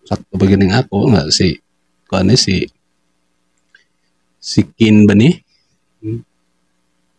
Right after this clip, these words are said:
Nindot kayo, yung palsito. Huh? Yung pinana ba? Nindot kayo. Bigan sa pang-, ah, ana ba? Nindot, minawon. Sa pud kini si,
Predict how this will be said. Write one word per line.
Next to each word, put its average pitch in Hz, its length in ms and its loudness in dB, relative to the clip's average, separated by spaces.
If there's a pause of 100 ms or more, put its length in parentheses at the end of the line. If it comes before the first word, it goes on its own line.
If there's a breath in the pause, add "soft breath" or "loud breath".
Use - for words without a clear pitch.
(180)
Nindot 175 400 2
kayo, 139 240 0 (320)
yung 131 160 2
palsito. 127 640 -2
Huh? 165 480 4 (320)
Yung 117 160 -2
pinana 113 480 0
ba? 92 240 -6 (800)
Nindot 117 240 2
kayo. 107 320 0 (880)
Bigan 107 240 2
sa 110 240 0
pang-, - 320 -6 (160)
ah, 120 720 4 (640)
ana 110 240 2
ba? 98 160 -4 (880)
Nindot, 170 640 2
minawon. 101 560 2 (560)
Sa - 160 -6
pud 135 240 -4
kini 127 240 4
si, 123 320 2